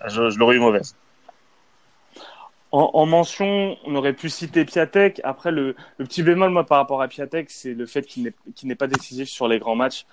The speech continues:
Speaker 2: euh, notamment sur les derbies face à l'Inter. Il est, il, il marquait pas face à la Juve, il marquait
Speaker 1: Ouais.
Speaker 2: pas, Roma non plus, euh, Naples non plus. Euh,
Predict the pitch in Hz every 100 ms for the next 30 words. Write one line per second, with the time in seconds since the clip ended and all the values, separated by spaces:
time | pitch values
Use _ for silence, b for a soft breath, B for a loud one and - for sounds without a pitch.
0 | b b b 113 110 110 113 113 123 127
1 | 127 120 113 110 113 120 120 123 - 117
2 | 117 117 131 120 104 101 101 101 B B
3 | B 113 113 113 113 - 123 120 - 127
4 | - 139 135 123 - 113 117 127 123 131
5 | 120 107 120 117 131 135 131 117 120 123
6 | 123 123 - 131 143 - b b - 113
7 | 117 120 120 - 123 123 - 165 170 B
8 | B B B - 127 120 120 117